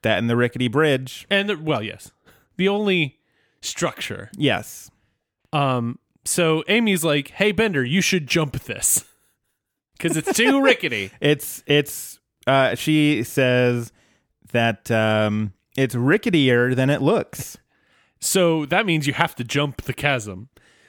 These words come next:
Speaker 2: So Bender, uh, in a way of kind of wa-, like, gearing up to do this or, like, like, getting a running start, he goes all the way around the asteroid, past the house, and over the rickety bridge to stand next to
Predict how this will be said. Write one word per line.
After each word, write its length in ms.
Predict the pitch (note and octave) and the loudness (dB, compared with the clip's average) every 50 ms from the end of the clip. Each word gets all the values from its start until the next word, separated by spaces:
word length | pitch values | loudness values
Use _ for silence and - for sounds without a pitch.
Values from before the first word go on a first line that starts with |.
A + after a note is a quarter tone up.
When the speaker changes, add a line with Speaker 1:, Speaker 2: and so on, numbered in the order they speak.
| _ _ _ | _ _ _
Speaker 2:
So 240 | - - F3+ F3 E3+ | -6 -2 0 0 2
Bender, 560 | D3 D#3+ G#3 C4 C#4 G#3 D3 B2 A#2 B2 - _ _ _ _ _ - _ | 2 0 0 0 0 0 0 0 0 -2 -6 _ _ _ _ _ -10 _
uh, 260 | D3 C3+ C3 B2+ B2+ - - _ _ _ | -2 -2 0 -2 -2 -4 -8 _ _ _
in 180 | - E3+ D#3+ D#3 | -2 0 0 2
a 160 | D3+ D3 C#3+ | 2 2 2
way 260 | C3+ C#3 D3 D3 D3 C#3 | 2 2 2 2 2 2
of 340 | B2+ B2+ A#2+ A2+ A#2 - - | 2 0 -2 -4 -8 -14 -10
kind 280 | - C#3 C3 B2 A#2 | -6 -4 -2 -2 -2
of 140 | A2+ G#2 A2 | -2 -4 -4
wa-, 220 | A2 C3+ D#3+ F#3 - _ - D3 | -2 -2 -2 -2 -4 _ -12 -8
like, 340 | C3+ B2 A2+ G#2+ - - _ _ _ _ _ _ _ _ _ _ _ _ - B2+ | -6 -6 -6 -6 -8 -14 _ _ _ _ _ _ _ _ _ _ _ _ -16 -8
gearing 360 | A#2+ D#3+ F3+ F3 D#3+ D3+ D3+ | -4 -2 -2 0 0 0 -2
up 120 | C#3+ - - | -2 -2 -4
to 100 | C3+ B2 | -4 -2
do 200 | C3+ C#3 C3+ A#2 | 0 0 0 0
this 340 | G#2 F#2 F#2 A2 - - | -2 -4 -6 -6 -6 -4
or, 140 | B2 A2+ A2 | -4 -4 -4
like, 180 | G#2+ G2+ F#2+ - - - _ _ - | -6 -8 -10 -14 -18 -20 _ _ -20
like, 140 | G#2 F#2+ _ _ _ C3+ C3 | -20 -20 _ _ _ -18 -6
getting 260 | B2+ D#3+ D#3+ D3+ C#3 | -4 -2 -2 0 -2
a 60 | C3+ C3 | -2 -2
running 300 | C3 C3 A#2+ A2+ G#2+ - | -2 -2 -2 -4 -6 -4
start, 400 | - - D#3 C3 A#2 A2+ - _ _ _ _ _ _ _ | -2 0 0 0 -2 -4 -8 _ _ _ _ _ _ _
he 160 | - - E3+ D3 | -6 -4 -2 0
goes 260 | E3 F3+ F3 D#3 E3 - _ - | 2 2 2 0 -2 -6 _ -2
all 220 | F3 F#3 A3+ B3 | 0 2 2 2
the 80 | C4+ D4 | 2 0
way 200 | C#4+ C#4 C#4 C4 | 0 2 2 2
around 540 | A#3+ G#3+ F#3+ G3 G3+ A3 A#3 B3+ C4+ B3+ A#3+ | 2 2 2 2 2 2 2 2 0 0 0
the 120 | C4+ B3 | 2 2
asteroid, 680 | A#3 A#3 G#3 - - - D#3 D3+ C#3 C#3 C#3 C#3 - - | 2 2 2 0 -2 0 0 2 2 2 0 -2 -6 -8
past 360 | - - A3 B3+ C4+ - - | -4 -2 0 0 0 -2 -4
the 80 | - G#3+ | -6 -6
house, 460 | - - F3+ F3+ F#3 F3 - - - _ - | -2 -2 0 0 0 0 -4 -6 -8 _ -2
and 140 | E3 E3 - - | -2 -2 0 0
over 260 | G#3+ C4 D4+ D4+ C#4 | 0 0 2 0 0
the 120 | G#3+ A3+ A3+ | 0 0 0
rickety 300 | A#3 A3 - A3+ G#3+ G#3 | 0 0 0 0 -2 0
bridge 380 | F3 F#3 E3+ E3 D#3+ C#3+ - | 0 2 2 2 2 0 -2
to 100 | - D#3 | -4 -4
stand 300 | - - - F#3+ F#3 F3+ | -2 0 0 0 2 2
next 220 | F#3 F#3 - - - | 0 0 -2 -4 -6
to 300 | - A3 G#3 G#3 G#3 | -4 -2 -2 -2 -2